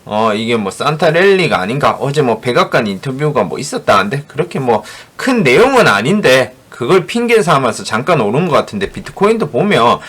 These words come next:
거래량이 그렇게 많이 안 터졌습니다. 예, 확실한 상방은 아니라는 거죠. 이게 정말 짜가 반등인지는 모르겠지만 그래도 비트코인은 조금 더 상방 추세로 바뀔 가능성이 높아졌다는 건,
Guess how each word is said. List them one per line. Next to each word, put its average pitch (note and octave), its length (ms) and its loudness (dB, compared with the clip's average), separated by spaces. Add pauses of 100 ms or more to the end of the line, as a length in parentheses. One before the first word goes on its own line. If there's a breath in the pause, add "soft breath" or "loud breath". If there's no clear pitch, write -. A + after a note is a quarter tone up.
(260 loud breath)
거래량이 B3+ 580 2
그렇게 A#3+ 420 0
많이 D3 320 0
안 G#2+ 220 0
터졌습니다. D#3 880 -2 (240)
예, G3+ 180 -2
확실한 A3 560 0
상방은 A#3 500 2
아니라는 G2 580 0
거죠. - 260 -6
이게 E3 240 -4
정말 F#3 420 0 (320 loud breath)
짜가 A#3+ 460 4
반등인지는 A#2+ 880 -2
모르겠지만 B2+ 720 -2 (280 loud breath)
그래도 C4+ 540 4
비트코인은 A3 880 2 (220 loud breath)
조금 A#3 460 4
더 A#3+ 260 6
상방 A#3 460 2
추세로 G3 480 0
바뀔 - 320 -4
가능성이 D3 600 0
높아졌다는 C3+ 1000 0
건, F#3+ 260 0